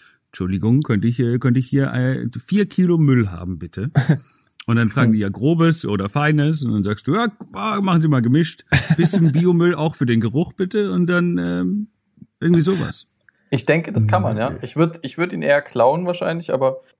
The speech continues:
Speaker 2: weil, also
Speaker 1: Ja, das ist einfacher, ne?
Speaker 2: ich glaube, es wird niemand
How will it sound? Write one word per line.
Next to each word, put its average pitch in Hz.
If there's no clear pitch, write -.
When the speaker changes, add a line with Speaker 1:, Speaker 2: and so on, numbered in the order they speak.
Speaker 2:
weil, 117
also 104
Speaker 1:
Ja, 127
das 127
ist -
einfacher, 104
ne? 98
Speaker 2:
ich -
glaube, 147
es -
wird -
niemand 139